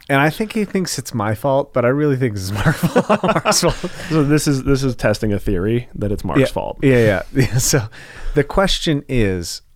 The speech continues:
Speaker 1: what is the space program? What is the space program? And to be honest, there's really no answer. Um, 'cause people ask and you're like, "Eh, it's exercises. It's some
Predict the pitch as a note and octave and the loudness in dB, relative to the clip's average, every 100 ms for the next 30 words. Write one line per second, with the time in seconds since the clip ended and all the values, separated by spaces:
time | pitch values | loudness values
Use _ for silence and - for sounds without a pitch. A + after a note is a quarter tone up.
0 | _ _ A2 B2 C3 G#2+ G2+ F2+ - E2+ | _ _ 0 2 2 -2 -4 -6 -4 -4
1 | - D2 - - G#2+ - _ _ _ - | -4 -10 -10 -12 -14 -20 _ _ _ -20
2 | - _ _ _ _ - - - C3 C#3+ | -20 _ _ _ _ -20 -20 -8 0 2
3 | D3 _ - A2+ G#2+ G2+ G2 - - - | 2 _ -6 -2 0 0 -4 -10 -10 -8
4 | G2 E2+ - D#2+ D2+ B1+ - - G#2+ G2 | -4 -6 -6 -8 -8 -12 -14 -12 -6 -4
5 | F#2 F2 - A#2 C#3+ A#2+ A2+ G2 G2 G#2 | -4 -8 -8 0 2 2 -2 -4 -2 -2
6 | G2 F#2 E2 D#2+ D2+ C#2+ - - - - | 0 -2 -4 -6 -8 -10 -12 -18 -20 -20
7 | - _ - G2 F#2 F2+ F2 F2+ - _ | -20 _ -6 -4 -4 -4 -6 -8 -12 _
8 | _ - A#2 - C3+ A#2 - A2 G#2 G2 | _ -6 -6 -2 -2 -2 -2 -2 -2 -4
9 | A2+ G2+ G2 F#2+ - G#3 G#3 G#3 G3 D#3+ | -6 -6 -6 -8 -12 -10 -8 -6 -6 -6
10 | - - _ - - B2+ - F3+ F3+ E3+ | -10 -12 _ -16 -8 -6 -6 -8 -4 -6
11 | F3 G#3+ G3+ - _ - - - - _ | -4 -6 -8 -14 _ -20 -20 -20 -20 _
12 | _ _ - A#2+ - - - - - A#2 | _ _ -12 -10 -8 -10 -10 -12 -6 -4
13 | A2 | -4